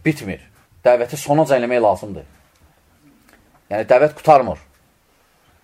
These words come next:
Baxmayaraq, Abu Talib müşrik idi, lakin Peyğəmbər sallallahu əleyhi və səlləm hətta vəfat eləyənə yaxın gəlib yenə dəvəti davam edirdi.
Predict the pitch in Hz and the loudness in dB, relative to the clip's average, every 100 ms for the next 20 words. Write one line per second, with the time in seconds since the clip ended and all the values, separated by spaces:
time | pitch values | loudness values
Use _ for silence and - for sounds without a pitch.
0 | _ _ 131 139 139 131 123 123 120 143 | _ _ 0 2 2 2 2 0 0 2
1 | 131 107 - _ _ _ _ _ 113 110 | 2 -2 -10 _ _ _ _ _ -16 -12
2 | 151 143 147 139 151 135 135 131 131 123 | -10 -8 -6 -4 0 0 -2 -4 -4 -2
3 | 131 139 135 117 117 151 147 139 135 170 | 0 0 -2 -4 -6 -4 0 0 2 2
4 | 143 - 139 135 139 160 165 80 123 - | 0 -2 -6 -4 -4 -4 -6 -6 -6 -2
5 | 170 190 185 _ _ _ _ - - 143 | 0 0 -4 _ _ _ _ -20 -2 0
6 | 160 139 165 151 165 170 _ _ _ _ | 0 0 0 0 -2 -6 _ _ _ _
7 | _ _ _ _ - 131 127 127 139 123 | _ _ _ _ 2 2 2 -2 2 2
8 | 123 104 80 69 65 | 2 -2 -10 -14 -20